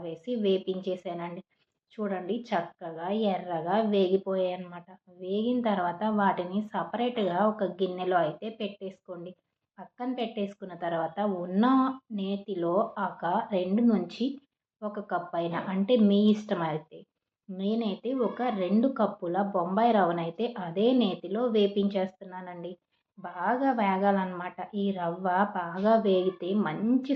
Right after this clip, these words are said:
స్మెల్ అయితే వచ్చేస్తుందన్నమాట. చూడండి, వేగిన తర్వాత అది కలర్ అయితే మారిపోద్ది. అంటే సిమ్లో పెట్టి చక్కగా తిప్పుతా ఉండండి. So, పక్కనే మరొక బాణీ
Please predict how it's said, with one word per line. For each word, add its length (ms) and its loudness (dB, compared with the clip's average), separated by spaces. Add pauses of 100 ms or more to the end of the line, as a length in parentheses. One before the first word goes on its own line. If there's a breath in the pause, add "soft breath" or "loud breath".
స్మెల్ 340 4
అయితే 180 -2 (100)
వచ్చేస్తుందన్నమాట. 840 -6 (520)
చూడండి, 420 -2 (240)
వేగిన 480 2
తర్వాత 380 -4 (240)
అది 180 -4 (220)
కలర్ 320 -2
అయితే 220 -6 (140)
మారిపోద్ది. 640 -4 (380)
అంటే 280 -8 (140)
సిమ్లో 340 0 (120)
పెట్టి 280 -2 (140)
చక్కగా 540 -10 (100)
తిప్పుతా 400 -10 (180)
ఉండండి. 400 -4 (460)
So, 60 -6 (160)
పక్కనే 520 -8 (200)
మరొక 360 -2 (380)
బాణీ 360 -2